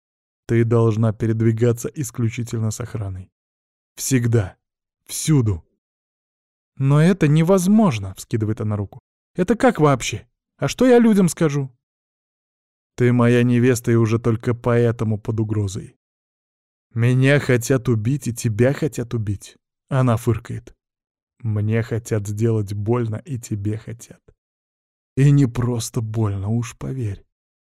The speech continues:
У меня хотят выведать финансовую и другую информацию. И это они будут пытаться сделать через тебя. Унизить,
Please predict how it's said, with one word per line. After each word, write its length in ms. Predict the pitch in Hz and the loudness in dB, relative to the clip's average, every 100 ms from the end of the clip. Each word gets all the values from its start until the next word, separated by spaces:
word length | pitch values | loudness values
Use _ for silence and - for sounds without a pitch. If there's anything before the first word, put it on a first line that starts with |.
| _ _ _ _ _ | _ _ _ _ _
У 100 | 120 | -2
меня 320 | 113 120 147 | 0 2 2
хотят 400 | 151 127 147 147 | 2 2 2 0
выведать 440 | 120 147 147 123 120 | 2 4 4 2 0
финансовую 720 | 127 120 131 143 135 123 135 | 0 2 0 -2 0 0 0
и 120 | 156 | -2
другую 420 | 127 123 123 135 | -2 -4 -2 -2
информацию. 840 | 135 117 127 123 131 127 123 - - _ _ _ _ _ _ | -2 -4 -4 -4 -6 -10 -16 -18 -20 _ _ _ _ _ _
И 80 | 120 | 2
это 320 | 127 151 170 | 4 4 4
они 140 | 151 139 | 2 2
будут 340 | 120 123 117 | 2 0 -2
пытаться 420 | 120 120 113 120 | -4 -2 -4 -4
сделать 560 | 104 101 107 95 - - _ _ | -6 -2 -4 -4 -12 -20 _ _
через 320 | - 107 104 | -4 -4 -4
тебя. 440 | - 107 104 117 - _ _ _ _ _ _ _ _ | -6 -4 -2 -2 -8 _ _ _ _ _ _ _ _
Унизить, 840 | 120 123 110 131 110 92 - - | 0 0 0 0 -2 -6 -14 -20